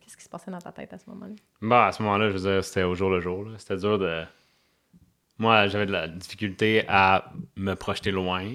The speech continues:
Speaker 2: mais j-, j'essayais de m'assurer que, comme, ça soit vivable dans le <laughs> moment présent.
Speaker 1: Ouais.
Speaker 2: Je sais pas trop comment dire, là, mais de,
Speaker 1: Ouais.
Speaker 2: comme, il y avait trop de choses brisées pour toutes les réparer d'un coup, puis, euh, c'est ça, j'y allais à la minute, la,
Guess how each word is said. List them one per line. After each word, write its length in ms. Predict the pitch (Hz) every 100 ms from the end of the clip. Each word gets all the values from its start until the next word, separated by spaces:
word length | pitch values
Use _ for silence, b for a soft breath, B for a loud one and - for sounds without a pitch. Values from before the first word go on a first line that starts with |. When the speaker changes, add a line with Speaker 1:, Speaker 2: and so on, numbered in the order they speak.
| 135
Speaker 2:
mais 140 | 92
j-, 140 | 80 -
j'essayais 380 | 95 98 95 101
de 40 |
m'assurer 460 | 104 92 98 92 98
que, 220 | - 85
comme, 360 | 85 90 78 71 _ _ _ _ _ _ _ _ _ _ _ _
ça 160 | - 98
soit 180 | 98 90
vivable 580 | 92 90 90 90 95 92
dans 100 | 101
le 60 |
<laughs> 40 | 98
moment 240 | 101 101 113
présent. 320 | - 123 - - 196
Speaker 1:
Ouais. 220 | 190 175
Speaker 2:
Je 20 | 165
sais 80 |
pas 140 | 113 110
trop 120 | 117
comment 300 | 117 110 104
dire, 260 | 95 104 131
là, 60 |
mais 140 | 120 98
de, 40 | 98
Speaker 1:
Ouais. 80 | 85 80 B B B B _
Speaker 2:
comme, 280 | - 92 92
il 40 |
y 40 | 95
avait 180 | 98 98
trop 180 | -
de 60 | 113
choses 260 | 113 113 107
brisées 460 | 95 92 90 98
pour 220 | 98 87
toutes 160 | - 92
les 100 | 90
réparer 320 | 90 92 87
d'un 200 | 95 87
coup, 360 | - 117 120 113
puis, 240 | 92 90 - B B B B B _ _ _ _ _ -
euh, 220 | - 80
c'est 140 | 82 101
ça, 180 | 85 85
j'y 100 | 95
allais 320 | 95 98 85
à 100 | 101 101
la 160 | - 104
minute, 400 | 110 127 139 139
la, 280 | 117 92